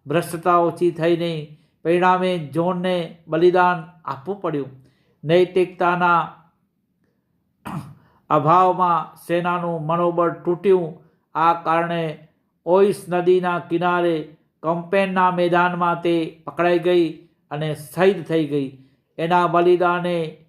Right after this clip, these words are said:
ફ્રાન્સની જનતા અને સેનામાં પોતાની ભૂલો સુધારવા માટે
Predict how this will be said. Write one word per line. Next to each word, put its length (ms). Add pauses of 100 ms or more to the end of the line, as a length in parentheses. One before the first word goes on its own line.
(160)
ફ્રાન્સની 600
જનતા 500 (440)
અને 240
સેનામાં 920
પોતાની 420
ભૂલો 360
સુધારવા 440
માટે 640